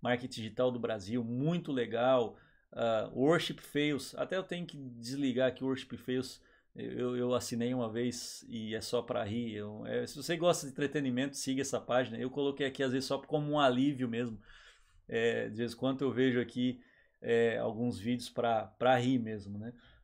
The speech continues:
Ah, Pablo Marçal, que é uma pessoa da área de desenvolvimento pessoal,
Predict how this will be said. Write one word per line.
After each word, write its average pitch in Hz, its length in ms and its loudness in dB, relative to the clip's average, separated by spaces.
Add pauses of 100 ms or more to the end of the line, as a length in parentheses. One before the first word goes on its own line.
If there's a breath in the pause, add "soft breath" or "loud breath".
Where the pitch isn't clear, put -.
Ah, 117 240 0
Pablo 160 380 6
Marçal, 143 580 4
que 123 180 -2
é 123 60 4
uma 127 340 0
pessoa 123 1040 4
da 113 180 2
área 123 380 4
de 117 300 -2
desenvolvimento 117 520 -2
pessoal, 131 840 4